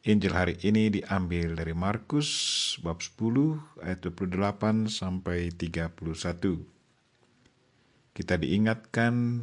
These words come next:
bahwa Tuhan selalu menepati janjinya. Marilah kita berdoa memohon penerangan Roh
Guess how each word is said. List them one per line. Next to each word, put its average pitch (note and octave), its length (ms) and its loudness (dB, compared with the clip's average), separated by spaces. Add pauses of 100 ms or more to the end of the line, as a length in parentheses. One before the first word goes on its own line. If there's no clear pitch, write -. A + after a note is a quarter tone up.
bahwa F2 560 0 (240)
Tuhan A#2+ 480 2
selalu F#2+ 720 0
menepati E2+ 880 -4
janjinya. E2 640 -4 (1800)
Marilah F2+ 400 2
kita - 160 -4
berdoa A2+ 480 2
memohon A2+ 560 -2
penerangan F2+ 640 -2
Roh E2 240 -6